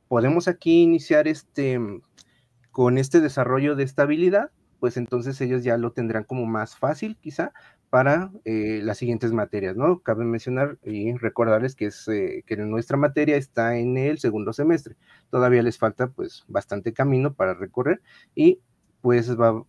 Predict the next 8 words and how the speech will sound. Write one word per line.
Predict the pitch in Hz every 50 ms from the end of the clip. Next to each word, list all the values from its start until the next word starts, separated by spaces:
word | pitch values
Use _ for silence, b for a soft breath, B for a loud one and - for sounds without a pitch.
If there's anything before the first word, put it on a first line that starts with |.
| - 82
habrá | - 120 113 117 120 117
algunas | 117 117 117 127 127 120 117 -
otras | _ 120 123 123
materias | 139 139 135 170 165 165 143
donde | 123 107 98 90
también | 101 98 104 101 104
utilicen, | 101 _ 110 98 90 90 - 98 95 87
este, | - - - _ _ - - -